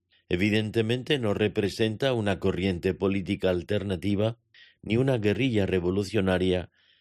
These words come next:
para tumbar los poderes establecidos y derrocar gobernanzas inconvenientes. No, la comunidad cristiana no es nada de eso, por más que tantas veces se nos etiquete y se nos asimile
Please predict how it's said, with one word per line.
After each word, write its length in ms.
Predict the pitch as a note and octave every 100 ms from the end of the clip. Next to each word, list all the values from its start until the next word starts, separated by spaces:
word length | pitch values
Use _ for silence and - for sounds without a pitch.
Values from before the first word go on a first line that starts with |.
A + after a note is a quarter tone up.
| _ _
para 300 | - E2+ F2+
tumbar 500 | - G2+ G#2+ A#2 A2
los 220 | G#2 F#2+
poderes 560 | - G2 G2 A2+ G2+ F#2
establecidos 920 | F#2 - A2+ G#2 G2 G#2 F#2 F2+ E2+ - _ _ _ _
y 140 | -
derrocar 640 | F#2 A2+ A2 G2+ A2+ A2 A2+ _
gobernanzas 880 | - G2 F2+ F2+ G2 G2+ F2 G2 F2+
inconvenientes. 960 | G2 F2 F#2+ F2+ F#2 F#2+ E2 D#2 D2 - _ -
No, 400 | G#2 A2 A#2 - _ - -
la 240 | F#2+ G#2+ -
comunidad 560 | A2+ A2 A2+ B2 A2+
cristiana 640 | - G#2+ G2 A2+ A2 G#2+ G#2
no 220 | G#2+ B2
es 180 | A2 G#2+
nada 320 | G2+ G2 F#2
de 200 | F2+ F2
eso, 380 | E2 E2+ E2 E2 _
por 200 | - G2
más 320 | G#2+ A#2 A#2+
que 120 | - G#2
tantas 540 | - B2 A#2 A2+ E2
veces 420 | A2+ C#3+ C3+ G#2+
se 140 | - G#2
nos 260 | F#2+ -
etiquete 800 | B2 A#2+ - G#2+ G2 - E2 D#2+ _ - _
y 120 | - F2
se 180 | -
nos 260 | F2+ F#2 -
asimile 760 | A#2+ A2+ G2 F#2+ G2+ G2+ G2